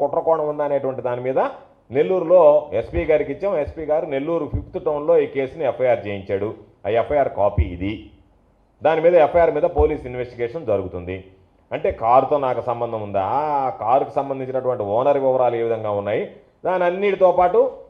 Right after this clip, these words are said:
వాళ్ళు ప్రధానంగా తీసుకునేటువంటిది ఏంటంటే ఆ కారు స్టిక్కర్ ఏ విధంగా పోయిందనేటువంటిది. కారు స్టిక్కర్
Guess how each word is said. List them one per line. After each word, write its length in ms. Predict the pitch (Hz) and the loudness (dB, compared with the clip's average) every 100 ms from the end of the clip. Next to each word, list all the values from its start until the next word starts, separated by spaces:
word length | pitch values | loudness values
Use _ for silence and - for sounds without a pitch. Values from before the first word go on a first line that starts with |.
| _ | _
వాళ్ళు 160 | 165 190 170 | 2 2 2
ప్రధానంగా 400 | 170 185 185 180 | 2 0 0 0
తీసుకునేటువంటిది 580 | 170 170 175 165 160 151 151 | -2 -2 0 0 -2 -4 -4
ఏంటంటే 320 | 143 143 233 277 - _ - | -6 -4 -4 -4 -10 _ -4
ఆ 20 | 147 151 | -2 2
కారు 240 | 170 190 170 | 4 4 0
స్టిక్కర్ 340 | 185 180 208 180 | -6 -6 -2 0
ఏ 20 | 185 | 0
విధంగా 260 | 180 175 170 | 0 0 0
పోయిందనేటువంటిది. 720 | 170 165 156 143 127 110 98 101 | 0 -2 -4 -4 -6 -8 -10 -4
కారు 240 | 139 165 170 | 2 2 2
స్టిక్కర్ 340 | - 156 175 | -4 -6 -2